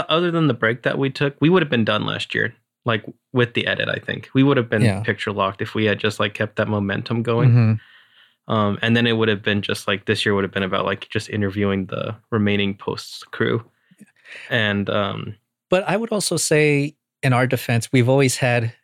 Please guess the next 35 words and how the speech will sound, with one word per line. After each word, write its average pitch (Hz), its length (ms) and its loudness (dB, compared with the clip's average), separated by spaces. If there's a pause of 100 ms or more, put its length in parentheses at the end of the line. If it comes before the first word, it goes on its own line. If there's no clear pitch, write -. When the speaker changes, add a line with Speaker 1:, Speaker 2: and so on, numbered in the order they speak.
(200)
Speaker 2:
and 120 140 2
maybe 123 280 4
this 117 280 0
is 104 180 2
a 107 40 0
bad 98 340 0
thing, 117 220 2
but 110 140 0
we've 104 200 0
always 117 260 4
had 104 200 0
good 104 160 0
reasons 98 720 -2 (800)
for - 200 0
when 113 140 4
we 110 100 6
Speaker 1:
<laughs> - 20 6
Yeah. 117 80 6
Speaker 2:
took 117 180 0
breaks, 92 320 0
right? 104 160 2
Like, 104 160 2
Speaker 1:
Yeah. 113 80 2
Speaker 2:
this 117 200 2
break 117 320 0
we 110 100 -2
took, 110 420 -2 (560)
obviously, 101 840 0 (380)
for 98 160 -2
Sophia. 113 580 2 (300)
Speaker 1:
Yeah. 113 180 0 (260)
Speaker 2:
But 131 140 -2
then, 107 220 2
you 101 80 2
know, 92 340 -2